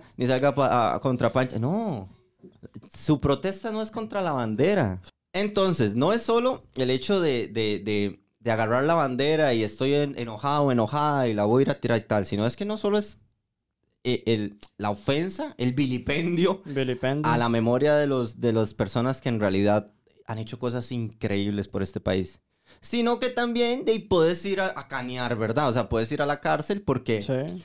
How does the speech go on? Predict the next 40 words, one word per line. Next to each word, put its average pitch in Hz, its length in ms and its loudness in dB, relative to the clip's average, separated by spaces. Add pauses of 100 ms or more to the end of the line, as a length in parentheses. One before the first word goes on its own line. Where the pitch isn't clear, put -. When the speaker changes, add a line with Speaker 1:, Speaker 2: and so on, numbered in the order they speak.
(100)
Speaker 1:
al - 160 0
fin 160 140 2
y - 20 2
al 190 100 0
cabo 208 300 2
quienes 127 360 -2
persiguen 131 540 -4
esto 175 640 -4
es 107 220 -8
el 135 80 -8
propio 135 260 -8
Estado 156 560 -2 (540)
y 123 480 2 (480)
lo 123 160 -6
van 147 200 -2
a, 165 120 -4
lo, 131 220 0
lo, 131 140 2
si - 200 -2
lo 135 120 2
pueden 220 200 2
hacer, 196 240 -2
lo 170 140 -2
van 107 140 -6
a 107 40 -8
hacer. - 280 -16 (420)
Entonces, 107 300 0
siempre 139 240 2
es 180 80 0
importante 175 500 0
recordar 160 480 0
que 139 120 0
no 147 100 0
importa 202 560 0
qué 185 160 -2
tan 185 380 -6 (340)
exaltados 147 720 -6
estemos, 143 420 -2
igual 139 380 0
si, 127 260 -2